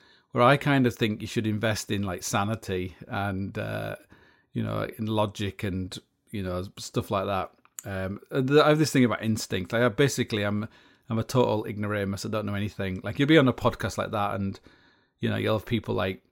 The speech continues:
quoting Proust or something. I'll, I've, I don't know, you know. The other day, someone said to me, said to me, "Have you ever read, have you ever read, uh,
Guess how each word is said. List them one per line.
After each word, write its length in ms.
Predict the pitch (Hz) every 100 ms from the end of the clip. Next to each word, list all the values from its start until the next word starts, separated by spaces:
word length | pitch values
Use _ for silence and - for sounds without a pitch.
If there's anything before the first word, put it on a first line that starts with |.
| _
quoting 840 | - - 107 98 - 104 98 92 - - _ -
Proust 440 | - 107 101 -
or 40 | 110
something. 480 | 104 95 101 92
I'll, 280 | 98 95 95 95
I've, 300 | 90 90 -
I 220 | 85 87
don't 220 | 90 82
know, 140 | 90 87 90 87 - -
you 120 | 98
know. 120 | 90 - - _ -
The 100 | 139
other 140 | 147
day, 80 | 147
someone 240 | - 131
said 140 | - 117
to 60 |
me, 200 | 117 113 -
said 200 | - 127
to 60 | 123
me, 120 | 120
"Have 180 | 127 120
you 60 |
ever 120 | 117
read, 300 | 117 117 107 - - _ _ _ _ -
have 140 | 107
you 40 | 131
ever 160 | 120
read, 320 | 117 117 113
uh, 500 | 117 107 104 104 104